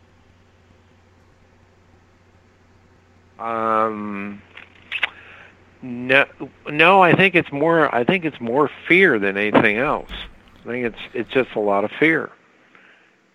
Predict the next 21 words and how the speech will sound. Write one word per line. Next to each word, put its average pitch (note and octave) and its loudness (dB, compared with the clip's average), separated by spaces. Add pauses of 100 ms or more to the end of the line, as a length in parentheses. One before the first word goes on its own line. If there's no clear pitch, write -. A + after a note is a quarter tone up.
(120)
and, A2 2
uh, G#2+ 4
it, G#2 -4 (160)
it's A#2 -4 (360)
there. A2+ 2
There A2 2
is B2+ 4 (140)
the G#2+ 6
military-industrial A#2+ 2
complex. A#2+ 2 (1080)
Uh, G#2+ 0
it B2+ -4
is B2 4 (100)
the A2+ 6 (340)
pri-, A#2 6
priority, A2+ 2
uh, G#2+ 0 (120)
program, A#2 -2 (120)
um, G2+ -8 (840)
uh, A#2+ -4
that, A#2 4